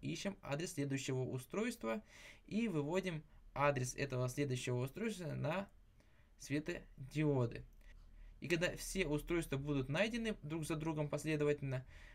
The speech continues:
last discrepancy станет равной нулю, и программа закончится. То есть, по идее, поиск начнётся с самого начала.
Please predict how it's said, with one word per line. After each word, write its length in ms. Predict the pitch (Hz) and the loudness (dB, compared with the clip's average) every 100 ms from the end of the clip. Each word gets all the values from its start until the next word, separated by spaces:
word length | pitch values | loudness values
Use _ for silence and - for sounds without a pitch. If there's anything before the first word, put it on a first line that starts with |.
| - | 4
last 220 | 151 160 | 6 6
discrepancy 500 | 147 160 156 147 135 | 4 0 0 0 -2
станет 260 | 127 143 139 | 0 0 4
равной 240 | 147 139 | 4 4
нулю, 260 | 131 147 240 | 0 0 -2
и 140 | - | -2
программа 480 | 151 127 160 185 180 - | -2 2 2 0 -6 -6
закончится. 800 | 123 156 - 156 139 120 - 117 | 0 0 0 -2 0 -4 -6 -6
То 200 | - 214 | -2 0
есть, 220 | 226 - - - - 123 | -2 -6 -20 -20 -14 -2
по 120 | 123 | 2
идее, 300 | 123 151 214 | 2 2 0
поиск 360 | - 139 175 - | 0 0 0 0
начнётся 440 | 120 120 156 160 | -4 -2 -4 -2
с 80 | 143 | -2
самого 480 | 117 123 135 127 135 - | 0 0 2 0 -2 -8
начала. 720 | 120 120 131 - 120 113 120 | -4 -2 -2 2 2 2 -6